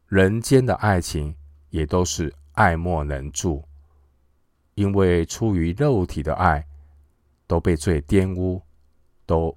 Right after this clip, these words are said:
无法存到永远。我们最后来看，真正给我们盼望的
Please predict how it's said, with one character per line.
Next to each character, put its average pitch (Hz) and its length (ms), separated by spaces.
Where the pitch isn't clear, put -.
无 85 160
法 71 360
存 71 340
到 71 300
永 67 260
远。 69 240
我 87 120
们 87 140
最 98 180
后 90 180
来 78 140
看， 78 320
真 113 220
正 110 200
给 92 120
我 80 160
们 76 160
盼 82 260
望 80 240
的 73 220